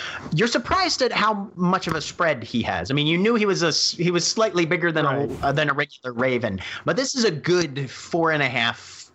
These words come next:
Speaker 1: wingspan, probably at least, if not maybe five. Um, and immediately hits the air, takes off, and is perched on a rooftop opposite you.
Speaker 2: Okay. And I
Speaker 1: And you
Speaker 2: just
Speaker 1: can catch the glint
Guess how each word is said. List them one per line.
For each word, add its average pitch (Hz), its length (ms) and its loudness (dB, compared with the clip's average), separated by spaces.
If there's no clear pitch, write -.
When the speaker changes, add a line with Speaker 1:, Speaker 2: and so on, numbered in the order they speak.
Speaker 1:
wingspan, 117 640 0
probably 101 380 -2
at 101 180 0
least, 113 420 0
if 117 140 -2
not 123 220 0
maybe 110 240 0
five. 82 460 -4
Um, 120 500 2
and 135 400 2
immediately 175 840 2
hits 180 280 -2
the 156 200 2
air, 123 380 -2
takes 180 280 0
off, 156 300 2
and 147 120 0
is 135 140 0
perched - 640 -4
on 143 500 0
a 147 80 2
rooftop 139 540 0
opposite - 460 -4
you. 82 300 -4
Speaker 2:
Okay. 127 360 -2
And 185 160 2
I 202 40 2
Speaker 1:
And 151 80 0
you 208 120 4
Speaker 2:
just 170 180 -2
Speaker 1:
can 240 100 -4
catch - 140 -20
the 160 200 -2
glint 262 380 -6